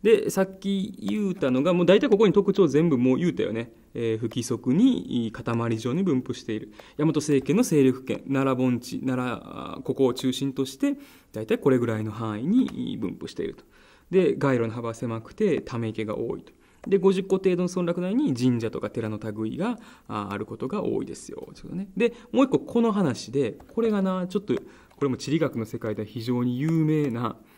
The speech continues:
この地形図の、ちょっとこれまた天理とは違うとこなんやけど、日枝の、あんな、環合集落っちゅう、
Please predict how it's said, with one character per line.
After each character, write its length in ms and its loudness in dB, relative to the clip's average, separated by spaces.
こ 100 2
の 120 4
地 160 -8
形 260 2
図 140 -6
の、 100 -4
ち 80 -6
ょ 20 2
っ 40 2
と 60 4
こ 60 8
れ 60 8
ま 100 6
た 140 0
天 220 4
理 80 0
と 60 2
は 60 2
違 140 -6
う 40 0
と 80 -2
こ 100 -4
な 60 -8
ん 20 -8
や 60 -8
け 80 -12
ど、 60 -10
日 340 4
枝 240 2
の、 260 2
あ 80 -10
ん 100 -8
な、 220 -10
環 640 10
合 460 8
集 600 -2
落 360 -10
っ 40 -20
ち 200 -14
ゅ 380 -2
う、 140 -20